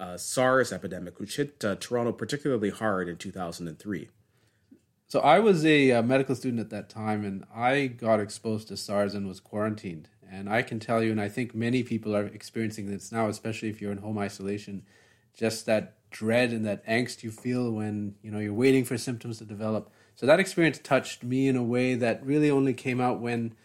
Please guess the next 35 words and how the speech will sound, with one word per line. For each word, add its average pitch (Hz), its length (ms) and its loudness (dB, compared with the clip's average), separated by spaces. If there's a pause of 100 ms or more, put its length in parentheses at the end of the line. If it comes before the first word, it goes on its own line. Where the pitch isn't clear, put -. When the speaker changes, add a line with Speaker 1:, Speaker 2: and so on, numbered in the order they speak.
(180)
Speaker 2:
this 117 140 -6
virus, 120 640 4
um, 107 400 2 (160)
started 113 400 -2
making 110 300 -4
its 107 120 -6
appearance 110 520 -6
in 101 160 -8
Wuhan, 104 420 -2 (160)
um, 92 500 -10
two 127 120 -8
months 113 260 -4
ago. 98 240 -6 (1400)
Speaker 1:
Um, 123 400 4 (560)
harkening 143 320 4
back 123 240 4
to 127 100 -8
two 120 120 -4
thousand 117 320 2
and 98 100 0
three, 120 300 -2
I 104 160 4
was, 98 400 0
uh, 92 360 -6
a, 92 280 -8
a 85 120 -8
second-year 110 380 -4
medical 104 320 -4
resident 85 600 -8
at - 140 -14
the 92 40 -10
University 92 400 -6
of 82 80 -12
Toronto 92 280 -8
Hospitals. 92 640 -6